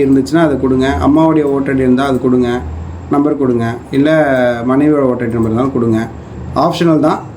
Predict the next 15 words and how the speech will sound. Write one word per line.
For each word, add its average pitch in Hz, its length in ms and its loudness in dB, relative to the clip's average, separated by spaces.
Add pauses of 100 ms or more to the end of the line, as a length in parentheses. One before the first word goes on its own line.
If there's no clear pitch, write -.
இருந்தா 147 220 4 (100)
கொடுங்க, 151 280 2
இல்லைன்னா 139 240 -2
தேவையில்லை. 110 340 0 (4000)
இப்போ - 160 -4
இதுல 151 220 2
ஃபோட்டோஸ் 175 400 4
அப்லோட் 160 340 0
பண்ணணும், 151 480 4
உங்களுக்கு 131 340 2
இதுல 131 220 2
வந்து 139 160 0
ஃபோட்டோஸ் 147 380 0
அப்லோட் 135 260 -2
பண்ணணும்னா 131 260 2